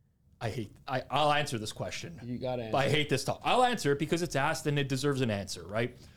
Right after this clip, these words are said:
Speaker 1: I'm not a believer in reverse line movement. Um, generally speaking, I don't care about what the public bet percentage is, the number of tickets, the number of money.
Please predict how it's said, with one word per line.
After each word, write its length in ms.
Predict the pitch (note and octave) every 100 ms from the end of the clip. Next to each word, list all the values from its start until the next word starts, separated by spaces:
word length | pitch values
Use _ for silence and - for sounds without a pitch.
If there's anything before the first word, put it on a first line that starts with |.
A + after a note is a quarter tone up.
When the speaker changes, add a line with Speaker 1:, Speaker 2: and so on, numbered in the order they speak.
| - -
Speaker 1:
I'm 140 | B2+
not 180 | C3+ C#3+
a 20 |
believer 420 | B2+ B2+ B2 A2+ A2
in 80 |
reverse 360 | A2 G#2 G#2+ -
line 240 | G2 F#2+
movement. 400 | E2 C#2+ D2 - - _ _ -
Um, 520 | A2 G#2+ G2+ G2+ F#2+ - -
generally 380 | D3 D3 C#3+ C3+
speaking, 520 | - C3+ C3 C3+ A#2 - - - _
I 80 | C3+
don't 140 | C3 B2+
care 260 | C#3+ C3+
about 200 | A#2+ B2
what 160 | B2+ B2
the 60 |
public 360 | - B2+ B2+ B2 - - _ B2
bet 200 | C3 -
percentage 460 | C3 C#3 B2+ B2
is, 240 | B2+ C3 A2
the 80 |
number 320 | A#2 B2+ B2+ B2+
of 120 | -
tickets, 400 | C#3+ C#3+ C3 -
the 100 | A#2+
number 320 | A#2 B2+ A#2+
of 100 | A2
money. 360 | A2 A#2+ A#2